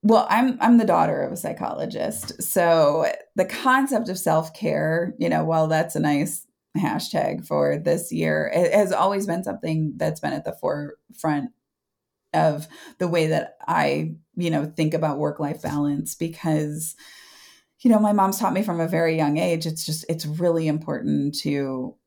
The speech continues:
be able, you know, don't compartmentalize the things that, especially in photojournalism, like, the things that you're seeing and the things that you're documenting.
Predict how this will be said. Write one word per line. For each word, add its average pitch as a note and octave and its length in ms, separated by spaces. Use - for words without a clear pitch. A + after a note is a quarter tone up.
be D#3+ 240
able, D#3+ 520
you F3+ 100
know, D3 100
don't F3+ 260
compartmentalize D3+ 920
the D3+ 80
things D3 440
that, C#3 260
especially G3+ 400
in E3 60
photojournalism, D#3 1000
like, C#3 180
the D#3 80
things D3+ 240
that D3 140
you're - 100
seeing D#3 680
and D3+ 580
the D3 120
things D3+ 320
that C#3+ 120
you're C#3+ 240
documenting. D3 880